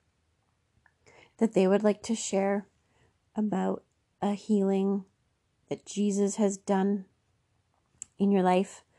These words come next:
or just something very powerful that Jesus has done for you, through you, or in you? And if you have this testimony to share, I would love it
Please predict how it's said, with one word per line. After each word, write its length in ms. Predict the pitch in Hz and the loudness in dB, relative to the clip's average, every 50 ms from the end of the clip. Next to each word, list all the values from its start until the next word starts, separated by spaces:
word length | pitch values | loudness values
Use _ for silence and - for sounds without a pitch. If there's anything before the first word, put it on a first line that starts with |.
| _ - - - - - _ _ _ _ _ _ _ _ _ - | _ -20 -20 -20 -20 -20 _ _ _ _ _ _ _ _ _ -6
or 460 | 160 190 196 196 196 190 185 - - _ - | -4 -2 0 0 0 0 -2 -4 -6 _ -4
just 180 | 226 262 - - | -2 -2 2 4
something 440 | 269 262 240 240 247 240 233 - - _ _ _ _ _ _ _ _ _ _ - | 6 6 6 8 6 6 4 2 0 _ _ _ _ _ _ _ _ _ _ -4
very 280 | 165 208 262 311 320 240 | 0 2 4 6 4 4
powerful 520 | - - - 196 196 185 - - 135 113 | 2 0 0 2 2 0 0 -2 -2 -2
that 220 | 120 127 - - | -2 -2 -4 -4
Jesus 400 | - - 226 214 202 214 214 202 | -4 -2 0 0 2 2 0 0
has 240 | - - 190 185 196 | 0 -2 -2 -2 -2
done 320 | 196 - 175 180 196 196 202 | -2 -2 0 0 0 -2 -4
for 280 | - - - 180 185 | -4 -4 -2 -2 0
you, 440 | 180 190 180 180 180 180 196 190 185 _ _ | 0 0 0 0 0 -2 -2 -6 -10 _ _
through 340 | - - 208 202 208 208 | -16 -6 -2 0 0 2
you, 220 | 202 185 180 180 175 | 2 0 0 -2 -2
or 220 | - - 170 151 | -2 0 0 0
in 260 | - - 165 156 143 | 0 0 -2 0 0
you? 340 | 147 - - - - - 208 _ _ _ _ _ _ _ _ _ - - - _ _ _ _ _ - | -2 -2 -4 -4 -6 -6 -8 _ _ _ _ _ _ _ _ _ -20 -20 -20 _ _ _ _ _ -8
And 240 | - - 247 226 - - _ - | -2 2 2 2 2 -2 _ 0
if 260 | 226 294 320 311 - | 2 2 2 2 2
you 140 | 285 277 269 | 2 2 2
have 480 | 226 - - 240 226 233 226 226 214 | 2 0 0 2 4 4 4 2 2
this 220 | 208 208 208 - - | 2 0 0 0 -4
testimony 680 | - 226 214 214 - - 180 180 180 175 170 170 165 | -6 -6 -6 -4 -6 -6 -4 -2 0 0 0 -2 -4
to 160 | 170 - 165 | -4 -6 -8
share, 480 | 196 - - - - - - - - - _ _ _ _ _ _ _ _ _ _ _ _ - | -6 -6 -4 -2 -2 -2 -2 -4 -6 -12 _ _ _ _ _ _ _ _ _ _ _ _ 0
I 100 | 220 226 | 2 2
would 120 | 208 220 | 4 4
love 420 | 208 214 208 202 202 208 202 196 202 | 4 4 2 2 2 2 2 2 0
it 360 | - - - - - - - | -2 -6 -8 -12 -16 -16 -18